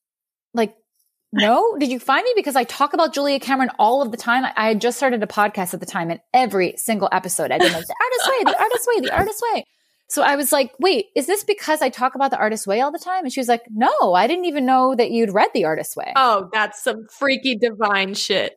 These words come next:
Speaker 1: So it was this bizarre, it was so, so magical.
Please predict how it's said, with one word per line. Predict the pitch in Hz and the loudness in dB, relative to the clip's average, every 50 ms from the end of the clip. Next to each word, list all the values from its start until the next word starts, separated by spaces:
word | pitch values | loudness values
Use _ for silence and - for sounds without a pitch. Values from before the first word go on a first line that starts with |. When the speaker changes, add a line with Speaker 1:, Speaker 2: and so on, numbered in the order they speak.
| _ - | _ -4
Speaker 1:
So | - 302 | -2 0
it | 294 | 0
was | 302 262 | 0 0
this | - 320 294 - - - | 0 0 -2 -4 -4 -4
bizarre, | 294 285 240 220 - - - 254 220 226 247 262 277 285 285 285 277 269 - _ _ _ _ _ _ _ _ _ _ _ _ - | -4 -2 -2 -4 -8 -4 -2 -2 0 2 2 2 2 2 2 0 -2 -4 -8 _ _ _ _ _ _ _ _ _ _ _ _ -6
it | - | -2
was | 247 240 240 240 - | 0 0 0 0 -4
so, | - - - - - - 277 269 262 254 254 254 254 247 254 254 - - _ - | -10 -12 -12 -6 -2 0 2 2 4 4 4 4 4 4 2 2 0 -4 _ -12
so | - - - - - 269 254 254 240 240 240 233 233 240 - - _ _ _ - | -10 -10 -8 -2 2 2 4 6 6 4 4 2 0 -2 -4 -8 _ _ _ -6
magical. | 202 202 180 - 214 - 180 - - - 85 - | -4 -2 -2 -2 -2 -6 -8 -10 -10 -10 -10 -6